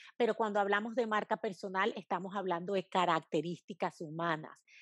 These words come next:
Entonces, obviamente, nuestra experiencia de trabajo, talentos innatos que tenemos, eso es lo que entra en juego. A menos que estemos usando también nuestra marca personal como respaldo de una marca comercial. Vamos a decir,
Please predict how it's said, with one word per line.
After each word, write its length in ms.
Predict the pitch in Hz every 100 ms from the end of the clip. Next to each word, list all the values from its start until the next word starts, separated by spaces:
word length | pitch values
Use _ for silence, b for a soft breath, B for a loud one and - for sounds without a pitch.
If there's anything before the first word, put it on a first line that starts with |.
| B B B
Entonces, 360 | 254 - -
obviamente, 600 | 240 233 233 226 214 240
nuestra 260 | 233 180 208
experiencia 540 | - 190 185 180 202
de 60 | 180
trabajo, 500 | 185 165 196 202 220
talentos 580 | - 180 175 175 175 185
innatos 640 | 165 170 196 214 233 -
que 120 | 214
tenemos, 680 | 202 180 202 208 262 - - B B B
eso 360 | 226 247 247
es 60 | 202
lo 180 | 233 214
que 140 | 208
entra 280 | 190 175 190
en 120 | 175
juego. 460 | - 185 151 160 - B B B -
A 120 | 262
menos 340 | 262 269 294
que 120 | -
estemos 340 | 220 - 220 226
usando 460 | 254 - 254 233 262
también 400 | 233 190 202 202
nuestra 420 | 180 - 180 -
marca 380 | 196 202 - 233 -
personal 580 | 233 - 262 254 240 -
como 260 | 220 208
respaldo 840 | 185 175 156 - 220 254 247 202 214
de 100 | 185
una 200 | 180 180
marca 420 | 170 170 165 170
comercial. 600 | - 160 156 - 208 165 - _ _ _ _ -
Vamos 320 | 180 190 -
a 60 |
decir, 480 | 214 233 - 240 254